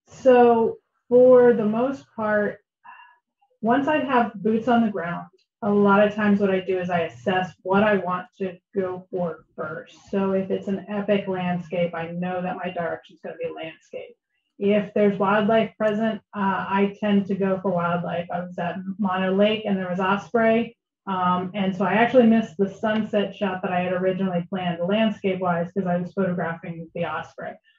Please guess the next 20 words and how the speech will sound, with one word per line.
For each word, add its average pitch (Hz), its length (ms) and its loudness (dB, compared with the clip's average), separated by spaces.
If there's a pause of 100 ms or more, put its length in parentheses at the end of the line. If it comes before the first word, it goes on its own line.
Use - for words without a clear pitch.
So 196 480 0 (440)
for 208 140 0
me, 208 220 4
wildlife 185 500 2
is 180 140 -10
number 170 260 -6
one. 170 220 -8 (540)
Um, 180 560 -2
but 196 280 0
then 214 220 2
I 254 140 2
really 220 420 -2
just 220 240 -6
start 202 320 -2
looking 202 440 -4
for 196 100 -2
what 185 500 -2
draws 196 360 -2
my 170 340 -6 (100)
attention 180 560 -10